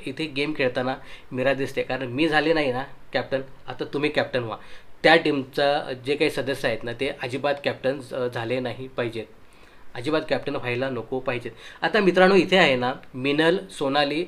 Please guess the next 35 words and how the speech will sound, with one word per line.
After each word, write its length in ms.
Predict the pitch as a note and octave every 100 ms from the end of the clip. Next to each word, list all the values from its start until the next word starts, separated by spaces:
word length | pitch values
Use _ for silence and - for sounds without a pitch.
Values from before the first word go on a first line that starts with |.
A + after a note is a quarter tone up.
| -
आणि 320 | C3 C#3 E3+ - - -
विकास 340 | B2+ D3 C3+ - - - -
हे 60 | F#3
बसलेले 400 | - - F3 D#3+
असतात 260 | - C#3+ -
आणि 180 | C#3+ D#3
इथे 480 | D3 D3+ D#3+ E3+ F3
विकास 440 | C#3 B2+ - - D3
आहे, 200 | B2 B2
sorry, 240 | C3+ B2+
विशाल 300 | B2+ - C#3
आहे, 100 | A2+ - - -
तो 220 | E3 E3 F3+
मिनलला 320 | D3+ D#3 D#3
सांगताना 340 | D3+ C3+ C#3+
दिसतो 220 | C#3 -
की, 100 | C3+
"तू 140 | D3 E3
गेम 280 | C3+ D3+ D#3
खेळ 120 | E3
ना 100 | D#3
जरा, 240 | C3 B2 A#2+
आपल्या 240 | C3+ F3 F3+
स्पर्धकांना 560 | F3+ C3+ D3 D3 C#3+
पण 180 | C#3 D3+ C#3+
थोडंसं 300 | C3+ C3 E3
ओरड 300 | C#3 C3+ C#3+
भांड." 260 | C3 C3 B2+ - - -
तर 100 | E3
मिनल 260 | D3 C#3+ D#3+
इथे 160 | D#3 D#3+
सांगताना 300 | D3 C3+ C#3+
दिसते, 240 | C#3 C#3
"बघ 260 | B2+ D3
हां, 120 | F3+